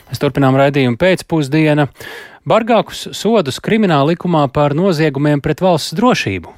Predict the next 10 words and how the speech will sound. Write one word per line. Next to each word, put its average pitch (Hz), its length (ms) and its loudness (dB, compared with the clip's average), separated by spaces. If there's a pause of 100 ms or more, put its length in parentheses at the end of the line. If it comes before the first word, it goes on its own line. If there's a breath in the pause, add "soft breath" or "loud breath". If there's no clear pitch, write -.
(140)
paredz 175 500 -2
valsts 180 380 -2
prezidenta 110 640 -2
šonedēļ 151 440 -2
Saeimai 165 380 2
nosūtītā 147 680 0
viņa 147 220 -2 (100)
pirmā 127 360 0 (240 soft breath)
likuma 151 360 -2
iniciatīva. - 520 -8